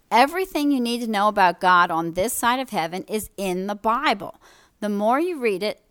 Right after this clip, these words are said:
the more you get to know God, and the more intimate the relationship you have with him will become. When we add in prayer, that's exactly how we achieve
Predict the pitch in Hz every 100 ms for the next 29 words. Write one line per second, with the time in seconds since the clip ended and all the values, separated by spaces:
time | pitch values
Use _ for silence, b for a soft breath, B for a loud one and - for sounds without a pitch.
0 | _ 180 170 180 208 240 170 170 208 190
1 | 196 196 165 156 190 - b - 226 240
2 | 233 233 - 247 320 277 208 220 - -
3 | 208 196 196 226 254 - 233 214 202 196
4 | 208 202 185 180 180 165 151 - _ _
5 | b b b b b 208 208 226 302 -
6 | 262 254 220 - 277 277 208 220 208 247
7 | - 294 - 220 214 - 294 254 208 214
8 | 214 202 - 214 180 190